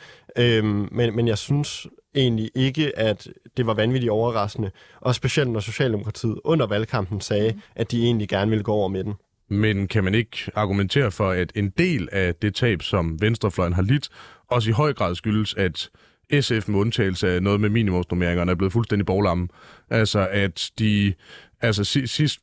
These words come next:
Speaker 3: Pia Olsen Dyhr gav, altså, kritik til Mette Frederiksen, det var Axel Larsen, formand for S F. At,
Speaker 2: <laughs>
Speaker 3: altså, at, at, at i, i ret vid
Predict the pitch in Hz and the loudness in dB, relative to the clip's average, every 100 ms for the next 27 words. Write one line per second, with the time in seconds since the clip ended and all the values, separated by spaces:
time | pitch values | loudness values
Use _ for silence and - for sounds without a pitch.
0 | - 131 110 98 110 - 147 113 95 104 | -2 0 0 -2 -4 0 0 0 0 0
1 | 92 92 - 98 95 - 110 - 117 110 | 0 -2 -2 -4 -2 -2 -2 0 0 2
2 | 101 95 117 101 101 101 92 - 98 98 | 0 2 0 0 0 0 0 -2 0 0
3 | 113 101 87 87 85 85 78 78 82 - | 0 -2 -2 -2 -2 -2 -4 -2 -4 -4
4 | - - - - 113 104 - - 220 120 | -20 -20 -10 -2 0 0 -2 -4 0 -2
5 | - 92 104 101 104 104 - 113 101 - | 0 -4 -4 -4 -2 -4 -2 -2 -2 0
6 | 123 117 123 117 - 131 120 131 | 0 2 0 -2 -2 -2 0 -2